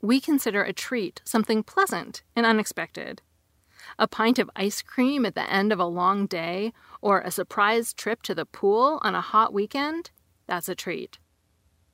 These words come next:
In the United Kingdom, however, the expression has a different meaning. In the U K, people use a treat to mean that someone has done something especially well.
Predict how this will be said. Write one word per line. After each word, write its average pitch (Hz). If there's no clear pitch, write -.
In 220
the 214
United 185
Kingdom, 247
however, 170
the 214
expression 233
has 185
a 185
different 170
meaning. 185
In 226
the 226
U 277
K, 175
people 247
use 208
a 202
treat -
to -
mean 220
that 190
someone 359
has 208
done 190
something 202
especially 175
well. 226